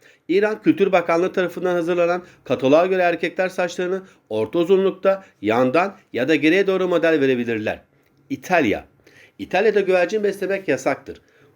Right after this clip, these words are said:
Uygulamanın sıklığı şehirden şehre değişir. Ancak bu kanunun en katı uygulandığı şehir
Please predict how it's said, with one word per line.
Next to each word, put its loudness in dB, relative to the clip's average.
Uygulamanın 2
sıklığı -4
şehirden 0
şehre -2
değişir. -6
Ancak 0
bu -6
kanunun 0
en 2
katı -2
uygulandığı -2
şehir -2